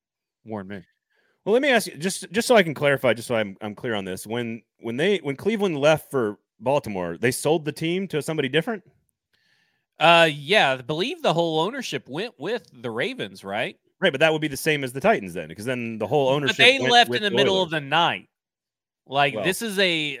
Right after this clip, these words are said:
Speaker 1: middle of the night, like, so, s-, you basically, your wife's asleep, and you decided,
Speaker 2: <laughs>
Speaker 1: "I'm gonna go sleep with, I'm gonna go live with my mitr-, mistress and have a second family, and I am leaving in the middle of the night and packing out and
Speaker 2: No, I know.
Speaker 1: sneaking out the window."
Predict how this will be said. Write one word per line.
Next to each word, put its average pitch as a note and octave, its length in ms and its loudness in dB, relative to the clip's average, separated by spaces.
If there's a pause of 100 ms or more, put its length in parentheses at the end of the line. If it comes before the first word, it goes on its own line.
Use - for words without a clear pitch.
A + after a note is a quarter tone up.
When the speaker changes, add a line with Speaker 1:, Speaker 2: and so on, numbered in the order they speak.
Speaker 1:
middle E3+ 300 -2
of D#3 80 -8
the D3+ 80 -4
night, C#3+ 380 -2
like, B2+ 360 -4
so, - 320 -6
s-, - 260 -16
you F3+ 200 -8
basically, F#3 640 -4
your C#3+ 260 -8
wife's D3+ 540 -4
asleep, D3 640 -6 (300)
and C3+ 100 -8
you D3 80 -10
decided, D#3+ 540 0
Speaker 2:
<laughs> - 0 -
Speaker 1:
"I'm F3+ 240 0
gonna F3+ 180 -6
go E3 220 -2
sleep D#3+ 340 -8
with, D#3+ 140 -10 (140)
I'm D3+ 120 -6
gonna F#3+ 140 -10
go E3+ 120 -4
live D3+ 320 -6
with E3 160 -6
my D3+ 140 -6
mitr-, D3 480 -10
mistress C#3+ 420 -10
and B2+ 80 -18
have C3+ 220 -6
a C3+ 40 -10
second C3+ 440 -8
family, A#2+ 520 -8 (380)
and B2+ 160 -4
I C#3 260 2
am D#3 280 -2
leaving D3 340 -4
in C#3 100 -8
the C3 80 -8
middle C#3 220 -2
of B2 60 -8
the C3 80 -6
night B2+ 200 0
and B2 120 -10
packing C3 340 -4
out B2 200 -6
and A#2 100 -16
Speaker 2:
No, F3 80 -2
I F3 60 2
know. F#2+ 100 2
Speaker 1:
sneaking C3 320 -10
out A#2 140 -4
the G#2+ 60 -6
window." G2 300 -12